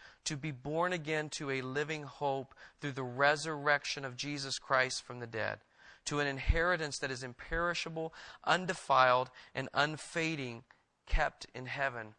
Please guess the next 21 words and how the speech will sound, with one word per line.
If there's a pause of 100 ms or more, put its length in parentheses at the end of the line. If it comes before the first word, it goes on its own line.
(260)
for
you."
How
is
that (300)
possible? (960)
His
mercy, (1200)
His
love, (1600)
His
grace.
That's
what
it, (200)
that's
what
it
says (200)
after
His,